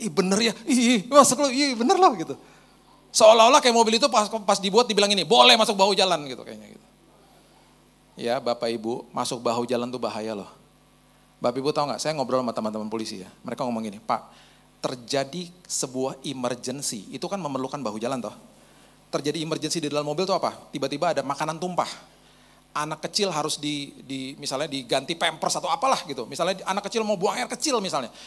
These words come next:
Atau terjadi ban pecah misalnya. Sembilan puluh persen orang yang masuk ke bahu jalan karena emergency, mereka tidak akan lihat spion. Yang mereka lihat hanya lihat ke kiri aja.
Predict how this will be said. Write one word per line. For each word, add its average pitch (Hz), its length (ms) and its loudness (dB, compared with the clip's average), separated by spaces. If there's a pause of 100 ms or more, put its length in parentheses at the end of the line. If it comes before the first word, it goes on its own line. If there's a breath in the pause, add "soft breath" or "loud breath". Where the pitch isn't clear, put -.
(140 loud breath)
Atau 220 240 4
terjadi 226 640 0
ban 214 320 0
pecah 240 320 -4
misalnya. 160 320 -6 (400 loud breath)
Sembilan 226 960 -4
puluh 214 240 -4
persen 190 560 -6
orang 185 400 -2
yang 165 240 -8
masuk 156 400 -8
ke 185 80 -4
bahu 139 240 -2
jalan 120 400 -4
karena 139 400 -6
emergency, 131 640 -8
mereka 143 320 -8
tidak 151 640 -10
akan 143 160 -10
lihat 139 240 -10
spion. 123 400 -4 (1200)
Yang 143 160 -4
mereka 143 240 -2
lihat 175 160 -2
hanya 143 160 -8 (320)
lihat 156 160 0
ke 190 80 0
kiri 196 240 2
aja. 175 80 0